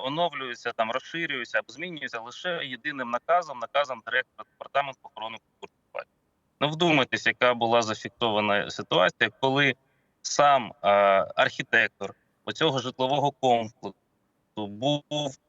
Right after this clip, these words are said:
у складі консультативної ради, проголосував за те, що даний, е, даний будинок не є культурною спадщиною. Тут є прямий конфлікт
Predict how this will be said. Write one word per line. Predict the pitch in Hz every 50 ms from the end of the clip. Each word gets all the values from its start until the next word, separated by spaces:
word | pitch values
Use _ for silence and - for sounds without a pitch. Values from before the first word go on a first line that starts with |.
| _ _
у | - 131 127
складі | - - - _ - 127 123 117 110 104 95 104
консультативної | 101 - 117 - - 120 117 123 120 - 151 147 147 143 143 139
ради, | 127 110 101 95 92 - - - - _ _ _ _ _ -
проголосував | 120 147 143 143 151 156 156 - - 156 143 135 120 113 107 104 95
за | - 120 123
те, | - - 135 127 120
що | - - - 110
даний, | 98 104 123 139 139 131 120 110 104 98 95 _ _ -
е, | 104 104 101 98 95 98
даний | 92 - 104 135 131 127 120 113
будинок | 101 117 107 127 156 170 165 156 -
не | 135 123
є | 117 123 143
культурною | - - 123 - - 135 131 123 123 117
спадщиною. | 110 - - - 113 98 - _ _ _ _ _ _ _ _ _ _ _ _ _ _
Тут | - 170 180 165 -
є | 143 143 131 - _
прямий | - - 156 160 165 175 180 165
конфлікт | - - 160 147 - - 147 147 151 135 120 -